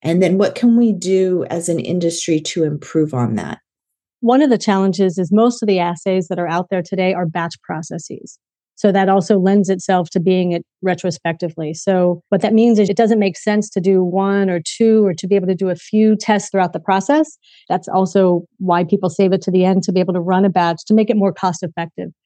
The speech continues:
Speaker 2: You run everything as a plate assay, and you don't wanna waste that. It's also typically a long time to result. You're gonna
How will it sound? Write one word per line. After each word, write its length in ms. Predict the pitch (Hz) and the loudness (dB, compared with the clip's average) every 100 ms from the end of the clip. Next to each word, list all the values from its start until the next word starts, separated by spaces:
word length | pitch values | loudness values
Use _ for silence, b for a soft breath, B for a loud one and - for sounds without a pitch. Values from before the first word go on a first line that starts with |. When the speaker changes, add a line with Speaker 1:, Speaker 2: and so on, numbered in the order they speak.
| - | -2
Speaker 2:
You 100 | 190 | 0
run 220 | 202 208 | 4 4
everything 320 | 202 196 202 | 4 2 0
as 100 | 180 | -2
a 60 | 165 | -6
plate 300 | - 214 220 | 0 0 2
assay, 600 | 202 180 202 190 185 190 _ _ _ - | -2 -2 -2 0 0 -2 _ _ _ -2
and 140 | 208 | 2
you 60 | 208 | 2
don't 120 | 208 | 2
wanna 200 | 196 190 | 0 0
waste 460 | 175 170 165 - - | 0 -2 -4 -8 -10
that. 220 | 180 156 - | -10 -8 -8
It's 140 | 202 | -4
also 560 | - 247 - 226 202 190 | -2 -2 0 0 2 0
typically 640 | - 254 262 254 220 202 196 _ _ | -4 -2 -2 2 2 2 0 _ _
a 80 | - | -4
long 320 | 202 202 208 | 0 2 2
time 240 | 208 208 202 | 0 0 0
to 100 | 196 | 0
result. 420 | 175 165 170 165 | -2 -2 -2 -2
You're 100 | 180 | -2
gonna 240 | 185 185 | -2 -2